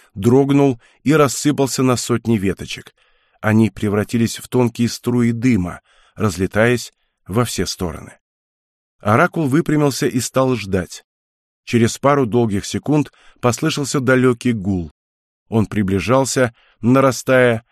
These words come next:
заполняя собой всё пространство сна. Герард чуть подался вперёд, крепче упёрся ногами в асфальт. Аякс уцепился всеми когтями за плечо провидца, вздыбив шерсть на загривке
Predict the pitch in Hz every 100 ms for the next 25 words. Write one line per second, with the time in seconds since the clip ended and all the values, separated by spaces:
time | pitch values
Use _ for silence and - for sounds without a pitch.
0 | _ - 92 123 123 120 123 139 135 131
1 | 123 123 - 131 131 127 123 - 104 101
2 | - 95 92 90 78 - _ _ _ _
3 | _ _ _ - 90 110 113 127 117 _
4 | - 127 113 113 107 98 - 90 - 101
5 | 131 135 _ _ - - 117 147 - 139
6 | 135 131 131 120 139 131 107 95 95 92
7 | - 90 82 - _ _ _ - 104 113
8 | - - 113 117 120 113 - - 123 110
9 | 95 101 - 107 98 87 95 98 - 92
10 | 90 101 127 - 131 - _ - 101 101
11 | 151 151 127 - 135 123 131 123 120 92
12 | 101 - 107